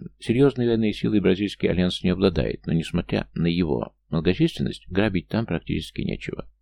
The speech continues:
Зато они стали источником дешёвого пушечного мяса для всех Ч В К. Дитрих стал очень серьёзным. «Вы, пилоты, элиты, не забывайте, пожалуйста, что кому-то на планетах приходится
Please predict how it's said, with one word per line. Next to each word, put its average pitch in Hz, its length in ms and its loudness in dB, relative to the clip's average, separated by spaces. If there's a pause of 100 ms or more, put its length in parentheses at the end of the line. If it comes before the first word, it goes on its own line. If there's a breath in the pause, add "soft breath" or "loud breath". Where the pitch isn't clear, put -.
(140)
Зато 87 260 0
они 85 100 4
стали 71 300 0
источником - 600 -2
дешёвого 107 460 2
пушечного 110 500 -2
мяса 90 340 0
для 76 180 0
всех 85 280 -2
Ч - 120 -4
В - 140 -2
К. - 280 -14 (1400)
Дитрих 113 300 2
стал 104 220 2
очень 95 260 2
серьёзным. - 680 -2 (200)
«Вы, 120 140 6
пилоты, 123 580 0
элиты, 95 400 0
не 80 100 2
забывайте, 82 500 -2
пожалуйста, 90 460 -2
что - 180 -4
кому-то 85 340 0
на 76 80 0
планетах - 440 0
приходится - 540 0